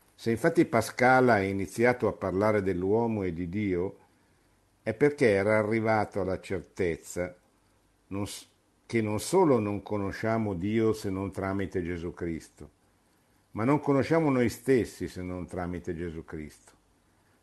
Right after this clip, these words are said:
Non conosciamo la vita, la morte, se non tramite Gesù Cristo. Fuori di Gesù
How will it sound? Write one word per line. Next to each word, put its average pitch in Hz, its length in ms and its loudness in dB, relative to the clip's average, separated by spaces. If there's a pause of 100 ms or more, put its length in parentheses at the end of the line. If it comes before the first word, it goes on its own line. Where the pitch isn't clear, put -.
(100)
Non 107 180 -6
conosciamo 123 560 2
la 110 100 4
vita, 107 440 0
la 87 100 -2
morte, 95 540 -4
se - 180 -12
non 95 180 -6
tramite 90 520 -8
Gesù 82 320 -10
Cristo. - 440 -18 (920)
Fuori 131 320 4
di 113 120 2
Gesù 113 540 0